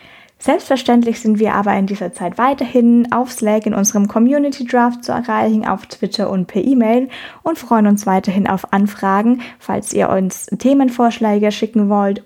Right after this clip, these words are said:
oder einfach so quatschen oder uns auch anfragen möchtet, ob ihr hier auch zu Gast sein möchtet.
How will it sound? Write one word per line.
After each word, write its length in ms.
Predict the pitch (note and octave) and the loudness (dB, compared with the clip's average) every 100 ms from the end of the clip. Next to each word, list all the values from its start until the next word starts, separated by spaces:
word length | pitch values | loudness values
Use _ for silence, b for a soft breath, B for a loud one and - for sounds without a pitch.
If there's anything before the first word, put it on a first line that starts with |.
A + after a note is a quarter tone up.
| _ | _
oder 360 | - B3 B3 A3+ | -2 2 2 2
einfach 280 | G3 F#3+ F3 | 0 -4 -6
so 200 | - F3 | -4 -2
quatschen 340 | D4 E4 - F#4 - | -2 -2 -4 -10 0
oder 360 | A3+ G#3+ G3+ G3 | 2 4 2 2
uns 220 | G3 - | -2 -2
auch 220 | F3+ - - _ | -6 -6 -20 _
anfragen 560 | - G3+ - F#3 F#3 F#3 | 0 0 0 -2 0 0
möchtet, 340 | F3+ - A3+ | -2 -2 -2
ob 160 | G#3 G#3 | -2 0
ihr 80 | A#3 | 0
hier 180 | A3+ - | 0 -2
auch 140 | F3 | -6
zu 180 | - A#3+ | -8 -8
Gast 300 | E3+ E3+ - | -6 -8 -10
sein 180 | E3+ E3 | -8 -8
möchtet. 460 | E3 - - - | -8 -10 -10 -10